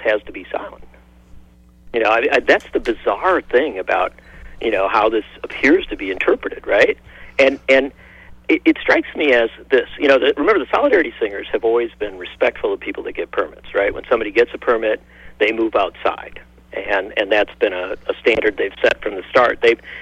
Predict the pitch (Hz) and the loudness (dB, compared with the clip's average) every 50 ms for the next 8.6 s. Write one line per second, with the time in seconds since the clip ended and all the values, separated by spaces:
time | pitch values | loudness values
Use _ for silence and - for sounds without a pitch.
0 | - - - 127 123 151 214 - 151 143 131 120 117 107 101 - 117 120 131 131 | -16 -6 0 2 2 2 2 2 0 0 0 2 0 -2 -2 -4 -4 -2 0 0
1 | 123 113 104 104 113 123 - - - 104 104 - - - - - - - - - | 0 2 2 4 4 2 0 -2 -6 -6 -6 -6 -8 -12 -18 -20 -20 -20 -14 -12
2 | - - 120 123 139 151 156 135 117 117 117 113 - _ - - - - - 110 | -2 2 2 4 4 4 2 2 0 -4 -10 -14 -18 _ -20 -20 -14 -6 -2 0
3 | 98 95 90 104 98 - 98 90 - - - 95 95 - - 110 107 104 101 95 | 0 0 -2 -4 -8 -8 -8 -8 -8 -6 -6 -6 -6 -2 -2 -2 -2 -2 -4 -6
4 | 98 104 - - - - 247 - - - - - - - - - - - - - | -6 -6 -8 -8 -4 -2 0 0 0 -2 -4 -10 -16 -20 -20 -20 -20 -20 -20 -20
5 | - - - - - - 131 131 127 127 120 117 120 127 - - _ - - - | -20 -20 -20 -20 -4 0 2 2 4 2 2 0 -4 -10 -14 -20 _ -20 -20 -20
6 | - - - 156 143 - - - _ - - - - - - _ _ _ _ - | -12 0 2 4 4 2 0 -8 _ -18 -16 -14 -16 -16 -18 _ _ _ _ -10
7 | - 143 151 185 226 269 302 311 302 349 - - - 277 247 113 113 - - - | -4 0 0 0 0 0 0 2 2 2 2 0 -4 -6 -4 -4 -4 -4 -4 -8
8 | - 277 302 285 - - - 90 - - - - | -8 -6 -8 -4 -4 -4 -4 -4 -4 -8 -8 -8